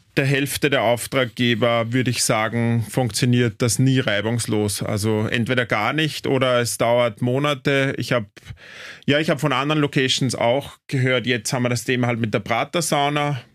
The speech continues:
wo ich halt den Chef sehr schätze und mich, mich sehr gut mit ihm verstehe.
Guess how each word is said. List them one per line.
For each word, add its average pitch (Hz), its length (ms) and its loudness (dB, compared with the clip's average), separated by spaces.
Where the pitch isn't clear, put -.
wo 127 160 0
ich 120 160 -2
halt 123 140 -2
den 113 240 0
Chef 151 480 -2
sehr 127 480 0
schätze 139 540 0
und 143 100 2
mich, 131 340 -4
mich 127 240 -2
sehr 120 220 0
gut 131 180 -2
mit 127 160 -2
ihm 131 160 0
verstehe. 139 520 0